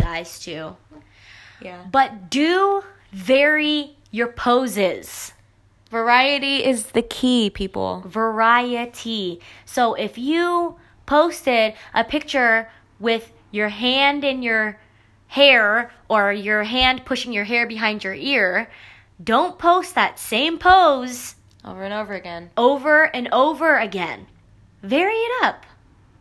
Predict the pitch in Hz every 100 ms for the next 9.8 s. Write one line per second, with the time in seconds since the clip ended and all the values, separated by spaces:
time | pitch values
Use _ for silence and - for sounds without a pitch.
0 | - 208 180 180 208 220 277 311 302 277
1 | 269 339 320 320 330 339 349 403 494 480
2 | 233 175 - - - _ _ 254 269 185
3 | 226 269 262 262 254 277 220 214 208 220
4 | 208 214 180 175 175 170 170 165 165 165
5 | 165 170 175 180 - - - _ _ _
6 | _ 196 196 196 196 180 196 180 175 -
7 | 247 254 233 226 220 214 190 185 - 165
8 | 214 240 240 226 226 220 208 196 208 185
9 | 185 180 190 196 208 208 202 202